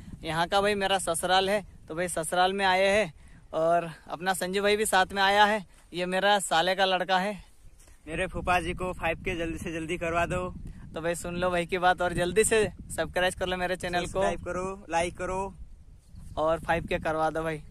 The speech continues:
Speaker 1: और view देखो भाई बाहर का, बस पहाड़ों में ठंडी ठंडी हवा चल रही मस्त वाली। तो हम आए हैं भाई वहाँ से, देख सकते हो, वो वहाँ से आए हम ऐसे,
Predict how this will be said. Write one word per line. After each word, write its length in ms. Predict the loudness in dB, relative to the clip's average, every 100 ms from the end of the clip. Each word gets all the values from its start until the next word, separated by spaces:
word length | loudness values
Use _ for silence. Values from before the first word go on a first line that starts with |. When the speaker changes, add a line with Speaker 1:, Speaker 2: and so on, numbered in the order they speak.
| -8 -6
Speaker 1:
और 120 | -2
view 200 | 0 0
देखो 280 | 0 0 2
भाई 140 | 4
बाहर 260 | 4 4 4
का, 220 | 0 0 -6
बस 280 | -8 -8 -12 -18 -20 -8 0
पहाड़ों 300 | 2 4 4
में 120 | 2
ठंडी 280 | 0 -2 -2
ठंडी 260 | -2 2
हवा 240 | 4 4 4
चल 200 | 2 0
रही 100 | 0
मस्त 300 | 0 0 2
वाली। 300 | 4 4 0 -6 -10 -8 -8 -8 -8 -8 -4
तो 180 | 2 2
हम 220 | 4 6
आए 220 | 8 10
हैं 120 | 10 12
भाई 140 | 10
वहाँ 220 | 12 10
से, 140 | 8 6
देख 160 | 6
सकते 280 | 6 6 12
हो, 220 | 12 12 6 -8 -12 -12 -12 -14 -14 -16 -18 -18 -20 -20 -20 -18 -18 -18 -18 -20 -20 -20 _ 4
वो 220 | 8 10
वहाँ 300 | 10 10 8
से 140 | 10
आए 260 | 12 12 12
हम 500 | 10 8 4 -4 -4 0
ऐसे, 580 | 2 4 8 8 6